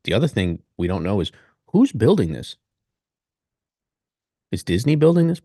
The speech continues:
new thing? Is, is it Warner Brothers? Is it Fox? 'Cause Disney right now, they're very busy. <laughs> Their engineering team between Hulu,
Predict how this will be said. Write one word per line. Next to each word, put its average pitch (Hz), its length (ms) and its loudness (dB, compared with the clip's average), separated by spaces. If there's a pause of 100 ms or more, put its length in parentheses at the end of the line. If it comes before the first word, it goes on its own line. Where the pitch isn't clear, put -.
(120)
new 131 200 2
thing? 185 400 -4
Is, - 300 -14
is 82 140 -8
it 76 120 -12 (400)
Warner 98 220 -2
Brothers? 156 480 -2
Is 85 100 -12
it - 100 -16 (100)
Fox? - 460 -4 (480)
'Cause 87 140 -4
Disney 196 320 2
right 117 220 0
now, 117 320 -4 (1040)
they're 131 140 -4
very 151 260 0
busy. 107 480 -4
<laughs> - 280 -20
Their 113 160 0
engineering 123 540 2
team 151 340 -2
between 107 440 -4 (400)
Hulu, 127 340 2